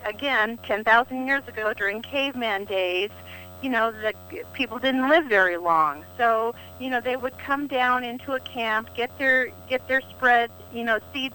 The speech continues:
spread, and they'd be a rolling stone. In a couple of days, they'd be moving on to the next camp. So it was a guy's job to spread his seed. Now, what was the reason for that? And that was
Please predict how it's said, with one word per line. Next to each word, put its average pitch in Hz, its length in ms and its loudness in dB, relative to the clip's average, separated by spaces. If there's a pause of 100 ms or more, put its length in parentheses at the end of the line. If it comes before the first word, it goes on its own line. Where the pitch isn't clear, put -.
(120)
spread, 226 500 8 (340)
and 240 200 0
they'd 254 240 2
be 247 140 -2
a 262 60 4
rolling 247 400 2 (120)
stone. 202 400 6
In 180 140 -8
a 190 60 -10
couple 240 320 -4
of 240 120 -4
days, 254 360 0
they'd 226 220 -4
be 226 140 -12
moving 233 380 -2
on 240 200 6
to - 100 -14
the 240 80 -6
next 240 360 -2
camp. 285 400 0 (480)
So 233 200 4
it 220 160 -4
was 233 220 2
a 220 60 -2
guy's 262 480 6 (180)
job 202 460 2 (300)
to - 60 -14 (120)
spread 226 240 0
his 240 100 -8 (160)
seed. 240 220 -8
Now, 190 240 0 (260)
what 240 180 6
was 262 140 -2
the 240 120 -4
reason 269 460 0
for 208 180 0
that? 180 360 8 (320)
And 226 160 -6
that 226 240 2
was 247 160 0